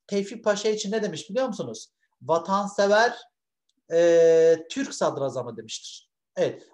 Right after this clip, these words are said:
vatansever sadrazam olarak nitelendiriyor. Tevfik Paşa'nın bu hamlesi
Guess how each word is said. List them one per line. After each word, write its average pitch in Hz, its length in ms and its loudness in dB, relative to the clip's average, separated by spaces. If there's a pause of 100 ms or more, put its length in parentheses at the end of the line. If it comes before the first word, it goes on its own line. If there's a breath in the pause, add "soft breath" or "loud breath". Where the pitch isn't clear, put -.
vatansever 196 720 -2
sadrazam 185 580 0
olarak 147 280 0
nitelendiriyor. 113 580 -12 (380 soft breath)
Tevfik 214 400 -6
Paşa'nın 226 440 -4
bu 240 160 -2
hamlesi 196 640 -4